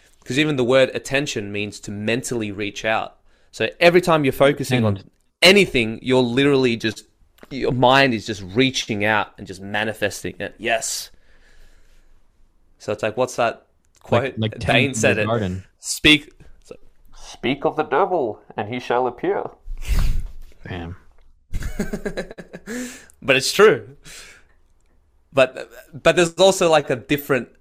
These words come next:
Speaker 1: there's a balance point of you can't just ignore things and just assume that it's just not going to
Speaker 2: What's that Bane
Speaker 1: manifest
Speaker 2: quote
Speaker 1: itself.
Speaker 2: about the shadows?
Speaker 1: Ah, like, it's like, "Ah,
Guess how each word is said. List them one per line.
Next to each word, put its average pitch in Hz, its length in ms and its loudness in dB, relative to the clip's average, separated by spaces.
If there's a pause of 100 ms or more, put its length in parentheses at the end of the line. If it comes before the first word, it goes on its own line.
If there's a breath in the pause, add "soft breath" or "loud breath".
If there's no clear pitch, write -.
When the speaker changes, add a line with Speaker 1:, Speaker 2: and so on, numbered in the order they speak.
(120)
Speaker 1:
there's 127 160 -2
a 127 60 -2
balance 127 480 0
point 110 340 -6
of 98 340 -8
you 113 100 -12
can't 131 240 -4
just 110 140 -10
ignore 107 360 -4
things 95 540 -14 (560)
and 101 140 -8
just 101 180 -8 (160)
assume 113 480 -2
that 95 260 -4
it's 107 200 -10
just - 180 -12
not 107 160 -10
going 95 220 -12
to 95 100 -16 (240)
Speaker 2:
What's 135 180 2
that 151 260 2
Bane 127 180 2
Speaker 1:
manifest 135 180 -4
Speaker 2:
quote 147 200 2
Speaker 1:
itself. 98 180 -6
Speaker 2:
about 117 200 0
the 110 80 0
shadows? 131 600 0 (1120)
Speaker 1:
Ah, 107 240 2
like, 98 200 0
it's 95 120 -14
like, 101 260 -8 (340)
"Ah, 151 420 -2